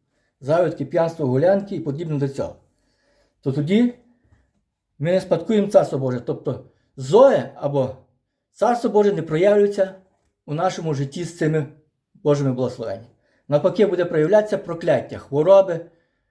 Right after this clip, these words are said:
страх, сумнів, журба, зітхання, депресія, травми, аварії, катастрофи і скора смерть.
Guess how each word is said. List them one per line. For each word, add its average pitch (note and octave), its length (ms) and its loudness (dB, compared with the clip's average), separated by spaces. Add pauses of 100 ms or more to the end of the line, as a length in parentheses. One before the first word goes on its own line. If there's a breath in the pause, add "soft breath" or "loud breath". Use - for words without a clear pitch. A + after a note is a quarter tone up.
(280)
страх, F#3+ 400 2
сумнів, F#3+ 460 -4 (1080)
журба, D#3 300 4
зітхання, F3 540 -2
депресія, E3 720 0 (1000)
травми, F#3 560 2 (440)
аварії, E3+ 380 -2
катастрофи E3 680 0 (960)
і C#3+ 80 -6
скора D3 300 2
смерть. G2+ 400 -10